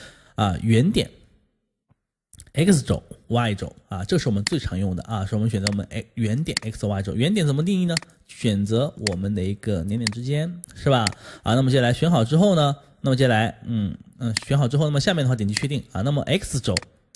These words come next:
啊，那么这个地方我们就选一根轴线就好了，对不对？你就选一个边线就可以了。比如说这是一个四方块嘛，是吧？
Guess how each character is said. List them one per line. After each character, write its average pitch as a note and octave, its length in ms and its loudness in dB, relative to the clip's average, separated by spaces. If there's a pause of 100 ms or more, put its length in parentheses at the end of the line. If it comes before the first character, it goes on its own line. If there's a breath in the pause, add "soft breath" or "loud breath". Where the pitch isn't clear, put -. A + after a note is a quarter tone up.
(120)
啊， G#2+ 200 2 (200 loud breath)
那 G#3+ 60 2
么 A3+ 40 4
这 C4 80 2
个 C4 60 2
地 B3+ 100 0
方 A#3+ 160 4
我 F3+ 100 6
们 D#3 80 2
就 A3 80 0
选 A#2+ 280 2
一 - 20 2
根 E3 160 2
轴 A#2+ 160 2
线 A#3+ 160 0
就 G3+ 100 2
好 F#2 100 -4
了， - 100 -12 (180)
对 G#3+ 100 4
不 G#3+ 80 2
对？ - 80 -12 (140)
你 C#3 120 -4
就 F#3+ 60 0
选 A2+ 160 0
一 A#2+ 60 2
个 D3 80 0
边 A3+ 220 2
线 A#3 100 2
就 F3+ 80 0
可 A2+ 100 -2
以 G2+ 40 0
了。 G2 100 -4
比 A#2 140 -2
如 B2 60 4
说 B2 40 -2
这 D#3 80 -4
是 D3 160 -2
一 C3+ 60 -2
个 B2+ 260 0
四 C#3 160 -6
方 C3 140 -2
块 D#3 180 -4
嘛， F#2+ 180 -4
是 B2 60 -6
吧？ A#2 100 2